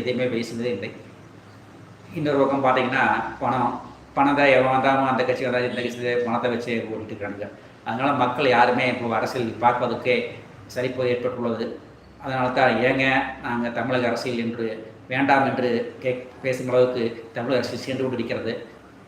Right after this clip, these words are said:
கடந்த இரண்டு நாட்களாகவே இதுதான் மக்களுக்கு சலிப்பு ஏற்பட்டுள்ளது. அரசியல் பேசினாவே வேண்டாங்கிறேன், என்னத்த பேசுறது அப்படின்ட்டு போயிட்டு இருக்காங்க. அப்படி இருக்குது கிராம.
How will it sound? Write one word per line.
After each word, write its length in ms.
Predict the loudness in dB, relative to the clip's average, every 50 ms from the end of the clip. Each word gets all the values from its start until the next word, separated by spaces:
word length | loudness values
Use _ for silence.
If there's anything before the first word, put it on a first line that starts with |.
| -20 -12 -6 -4
கடந்த 240 | -2 0 0 0 0 2 2 2 2
இரண்டு 220 | 2 2 4 2 2 2
நாட்களாகவே 500 | 2 2 4 4 4 4 4 4 4 4 4 4 0 -4 -8 -14 -18 -20 -20 -20 -20 -20 -20 -16 -12 -6
இதுதான் 380 | -4 0 2 4 4 4 4 2
மக்களுக்கு 400 | 2 2 0 0 0 0 -2 -2 -4 -4 -6 -8 -8 -4
சலிப்பு 260 | -2 -2 0 2 0 0
ஏற்பட்டுள்ளது. 480 | 0 0 -2 -4 -4 -4 -4 -4 -4 -4 -4
அரசியல் 320 | -4 -6 -6 -6 -4 -2 -2
பேசினாவே 380 | -2 -2 -2 -2 -2 0 0 0 2
வேண்டாங்கிறேன், 460 | 2 2 2 0 0 0 -2 -2 -4 -8 -12 -16 -20 -20 -18 -14 -12 -10 -8
என்னத்த 240 | -8 -6 -4 -4 -2 0 2
பேசுறது 400 | 2 2 2 0 0 0 0 -2 -4 -6 -8 -10 -12 -12 -14 -16 -16 -16 -14 -12 -10
அப்படின்ட்டு 300 | -8 -6 -6 -6 -4 -2
போயிட்டு 220 | -2 -2 -2 -2
இருக்காங்க. 340 | -4 -6 -6 -4 -4 -4 -4 -4 -6 -8 -8 -10 -10 -12 -12 -14 -14 -14 -14 -14 -14 -16 -16 -14 -10 -10
அப்படி 240 | -8 -4 -2 -2 0
இருக்குது 260 | 0 0 -2 -2 -4 -4
கிராம. 300 | -4 -4 -2 -2 -2